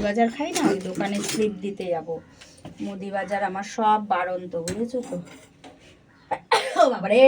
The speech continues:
ঠান্ডা লেগে গেছে গো। বড় কাপে খাবো আমি। চায়ে কিন্তু গোলমরিচের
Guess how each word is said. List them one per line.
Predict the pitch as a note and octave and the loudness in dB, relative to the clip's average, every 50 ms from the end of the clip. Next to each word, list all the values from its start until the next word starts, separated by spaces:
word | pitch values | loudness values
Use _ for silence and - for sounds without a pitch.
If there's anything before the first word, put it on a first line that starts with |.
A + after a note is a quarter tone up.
| C4+ B3+ A#3+ A#3+ | 10 8 6 2
ঠান্ডা | G#3+ G#3 G#3 G#3 G#3 G#3 | -2 -4 -2 -2 0 0
লেগে | G#3 G#3+ G#3 G3+ | 0 0 -2 -4
গেছে | F#3+ G3+ A3 A3 B3 | -6 -6 -6 -2 0
গো। | C#4 D4 B3+ - - - - - - - - - - - - - - - - _ _ _ _ _ _ _ - - - - - - - - _ _ _ _ - - - - - - - _ _ - - A#3+ - - - - - C#4 - - - - - - - - - - - _ _ _ _ _ _ _ _ _ _ - - - - - - - - _ - - - - _ _ - - - - _ - - - | 0 0 0 -4 -8 -18 -20 -20 -20 -20 -20 -20 -20 -18 -20 -20 -20 -20 -20 _ _ _ _ _ _ _ -20 -18 -16 -14 -14 -16 -16 -20 _ _ _ _ -12 -12 -12 -12 -14 -20 -20 _ _ -16 -16 -14 -12 -10 -10 -10 -10 -14 -14 -16 -18 -18 -20 -20 -20 -20 -20 -20 -20 _ _ _ _ _ _ _ _ _ _ -18 -16 -16 -16 -18 -20 -20 -20 _ -20 -18 -18 -18 _ _ -16 -16 -16 -10 _ -4 -2 0
বড় | G3 G3 G#3+ A3 | 0 0 0 0
কাপে | A3+ G#3+ G#3+ G#3 G#3 - | -2 -2 -4 -6 -6 -6
খাবো | F3+ E3+ D#3+ D#3+ | -6 -6 -6 -8
আমি। | D#3+ D#3+ - - - _ _ _ - _ _ _ _ _ - - - - - - - - - _ _ - - - - - - - - - E2+ E2+ - - - - - - _ _ _ _ _ _ _ _ _ - | -8 -12 -14 -16 -18 _ _ _ -20 _ _ _ _ _ -6 -4 -4 -4 -6 -6 -8 -14 -14 _ _ -20 -20 -20 -20 -20 -20 -20 -16 -12 -12 -12 -12 -14 -18 -20 -20 -20 _ _ _ _ _ _ _ _ _ -2
চায়ে | - G#3+ G#3+ A3 G#3+ | 0 2 2 2 0
কিন্তু | A#3+ A#3 A#3 B3 B3+ A3+ A3 | 0 2 2 2 2 2 2
গোলমরিচের | A3 A3+ A3+ G#3+ A#3 A#3+ A#3+ A#3 C4 B3 | 2 2 2 2 2 0 2 6 8 8